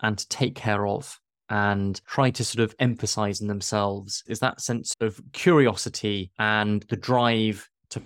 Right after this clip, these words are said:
find things out for themselves. I think it will become less important in the future about what you can remember and what you've learned, because it will be so easy to look things up or have something like an A I, as we've discussed already, be able to provide that same information.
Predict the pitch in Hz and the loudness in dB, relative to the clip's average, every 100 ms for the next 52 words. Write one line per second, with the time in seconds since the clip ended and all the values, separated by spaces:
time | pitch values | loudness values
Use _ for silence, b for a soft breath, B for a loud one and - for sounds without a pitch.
0 | _ - 113 107 107 98 101 98 - 104 | _ -4 -2 -2 -6 -4 -4 -4 -10 -8
1 | 98 - - 135 - - 107 117 156 135 | -6 -6 -8 -10 -12 -6 -6 0 2 2
2 | 120 - 123 123 156 147 147 131 - 113 | 0 0 2 4 4 2 0 0 0 -4
3 | - 107 104 - - 127 120 - 110 - | -4 -8 -6 -10 0 2 4 2 0 0
4 | - 87 104 107 - - 104 113 - - | 0 0 2 2 0 -6 -4 -4 -4 -6
5 | - - - 113 110 107 101 101 95 101 | -8 -8 -8 -6 -2 0 2 0 0 -4
6 | 101 104 101 95 98 98 107 104 - _ | -4 -6 -6 -6 -4 -4 -6 -10 -14 _
7 | 110 107 - - 95 - 147 131 120 107 | -4 -4 -6 -6 -6 2 6 8 6 2
8 | 104 107 104 - 107 98 98 98 - 156 | -2 -2 -4 -4 -4 -2 0 -2 0 4
9 | 135 117 120 113 - 127 117 110 107 92 | 6 6 4 2 0 2 2 2 0 -4
10 | 92 92 92 - 101 104 98 104 - 98 | -2 -4 -6 -8 -6 -4 -4 -4 -4 -4
11 | 101 98 98 107 101 _ _ _ 104 127 | -2 -2 -2 -4 -6 _ _ _ -2 2
12 | 117 - 113 - 113 98 107 101 - - | 4 2 -4 -4 -6 0 0 0 -4 -4
13 | 104 98 95 101 98 - 101 92 | -4 -4 -6 -6 -6 -6 -6 -6